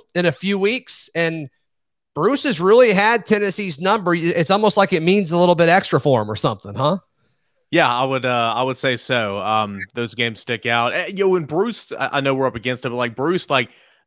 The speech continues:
Speaker 2: uh, Milwaukee, Wisconsin, wha-, whatever school he was at before Tennessee, it's been so long ago, I can't remember.
Speaker 1: Sure.
Speaker 2: He took that team to the Sweet sixteen. He came to Tennessee,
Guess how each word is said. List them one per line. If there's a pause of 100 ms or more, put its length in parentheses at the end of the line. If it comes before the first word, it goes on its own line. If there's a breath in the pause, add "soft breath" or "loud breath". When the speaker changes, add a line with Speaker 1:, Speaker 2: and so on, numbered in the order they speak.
(160)
Speaker 2:
uh, (100)
Milwaukee,
Wisconsin,
wha-,
whatever
school
he
was
at
before
Tennessee,
it's
been
so
long
ago,
I
can't
remember. (200 soft breath)
Speaker 1:
Sure.
Speaker 2:
He
took
that
team
to
the
Sweet
sixteen.
He
came
to
Tennessee,